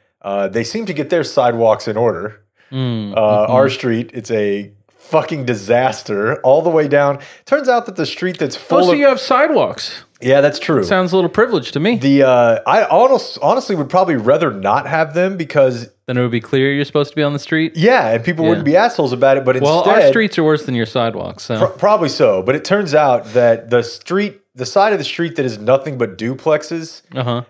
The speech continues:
Speaker 1: uh, they haven't touched the sidewalk since I moved there.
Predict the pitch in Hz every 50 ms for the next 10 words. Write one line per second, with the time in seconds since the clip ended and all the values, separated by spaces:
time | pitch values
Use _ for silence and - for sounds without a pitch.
0 | _ _ - 120 120 117 117 113 113 113 110 110 110 - 120 113 160 170 165 175
1 | 170 160 147 139 - - 160 151 147 - - - 117 - - 131 120 120 113 110
2 | 110 101 - - - 117 107 117 104 95 98 110 117 104 90 82 80 - - -